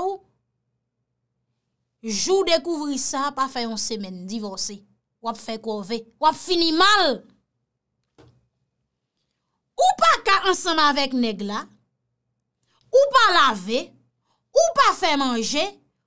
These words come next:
ou pa bay timoun leson. M gason an peye, pou timoun nan kapab tou, pran leson. Kisa w ap fè nan kay la? Epi, sa k grav nan istwa a,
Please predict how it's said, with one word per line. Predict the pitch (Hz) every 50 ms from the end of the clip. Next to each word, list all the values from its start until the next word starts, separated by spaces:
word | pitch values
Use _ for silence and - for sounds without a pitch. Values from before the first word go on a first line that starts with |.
| _ _ _ -
ou | 640 679 659
pa | 640 622 571 453
bay | 440 403 392 320
timoun | 254 - 370 339 320 311 294 285
leson. | 277 269 269 269 - - 415 466 466 - _ _ _ _ _ _ 285
M | 320 359 277
gason | 285 415 415 392 - - 440 415 403
an | 392 392 392 _ _ _
peye, | - 466 466 403 381 349 339 330 311 330 349 415 466 523 554 523 - - _ _ _ _ _ _ -
pou | 427 415
timoun | 415 - - 427 392 349 320 320 320 311 302 302
nan | 302 311 302 294
kapab | 330 302 262 277 302 277 269 240 214 208 - - _ _ _ _ _ _ -
tou, | 466 494 480
pran | 453 349 330 311 285 269
leson. | 254 247 - - 285 285 294 294 - _ _ _ _ _ _ _ _ _ _ _ _ _ _ _ -
Kisa | - 698 640 - - 494 480
w | 453 415
ap | - -
fè | - 427 403 392
nan | 392 381 -
kay | 370 370 370 392 403
la? | 415 415 _ _ _ _ _ _ _ _ _ _ _ _ _ - - - - - 392
Epi, | 403 - 480 494
sa | - - - 622 622
k | - 330 277
grav | 269 320 330 330 320 285 320
nan | 302 302 294 294
istwa | 285 262 269 - - - 285 254 269 285
a, | 302 349 403 453 508